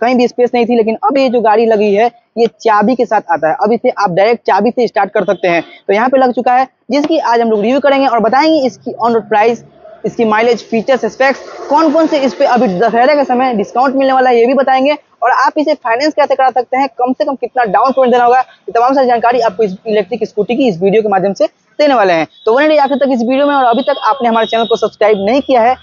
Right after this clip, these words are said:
तो चैनल को जल्दी सब्सक्राइब कर लीजिए और बेल आइकन को प्रेस करना ना भूलिएगा। चलिए स्टार्ट करते हैं आज का ये वीडियो। ओके, तो यहाँ पे हमारे सामने है Ola S one X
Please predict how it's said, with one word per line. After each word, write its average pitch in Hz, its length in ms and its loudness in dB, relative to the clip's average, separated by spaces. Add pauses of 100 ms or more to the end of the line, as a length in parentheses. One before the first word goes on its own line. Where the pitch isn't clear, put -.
(120)
तो 208 60 -2
चैनल 294 240 0
को 302 120 0
जल्दी 285 280 2
सब्सक्राइब 262 360 -2
कर 254 100 0
लीजिए 254 140 0
और 233 80 2
बेल 226 160 2
आइकन 220 180 0
को 214 100 0
प्रेस 208 240 -2
करना 202 240 -2 (140)
ना 247 160 0
भूलिएगा। 180 240 2
चलिए 254 180 0
स्टार्ट 262 180 0
करते 240 200 0
हैं 247 140 0
आज 190 200 -2
का 233 140 0 (280)
ये 247 60 4
वीडियो। 190 380 2 (100)
ओके, 220 120 0
तो 196 100 0
यहाँ 233 140 2
पे 285 60 0
हमारे 269 200 2
सामने 233 220 0
है 233 160 0 (100)
Ola 240 280 2 (100)
S 226 180 -2
one 226 180 -2 (140)
X - 220 -4